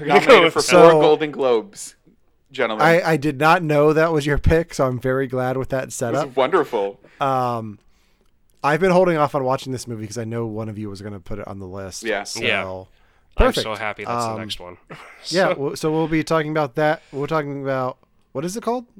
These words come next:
Speaker 2: The Menu.
Speaker 3: The Menu.
Speaker 2: Yeah.
Speaker 3: Okay. I wanna say The Chef, but no, The Menu. Um, so
Speaker 1: Honestly, that would've been a good, uh,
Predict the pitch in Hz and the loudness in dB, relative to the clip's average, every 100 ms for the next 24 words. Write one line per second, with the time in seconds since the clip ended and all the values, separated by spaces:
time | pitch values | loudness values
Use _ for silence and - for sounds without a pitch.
0 | _ _ _ 135 123 120 147 123 98 _ | _ _ _ -12 -8 -6 -4 -6 -6 _
1 | _ _ _ _ _ _ - 127 131 110 | _ _ _ _ _ _ -8 -6 -6 -6
2 | 113 101 107 90 _ _ _ _ - 170 | -8 -10 -10 -18 _ _ _ _ -6 -4
3 | 190 220 175 143 - 147 104 110 123 117 | -2 -2 -2 -4 -4 -6 -6 -12 -10 -10
4 | 98 127 165 156 113 92 - _ _ _ | -8 -2 0 0 -4 -10 -18 _ _ _
5 | _ _ _ 117 117 113 110 107 - 147 | _ _ _ -6 -4 -4 -6 -10 -10 -6
6 | 135 123 123 143 120 117 120 107 104 110 | -2 -2 -2 -4 -4 -6 -6 -12 -12 -12
7 | 101 - - 110 107 | -14 -20 -10 -8 -8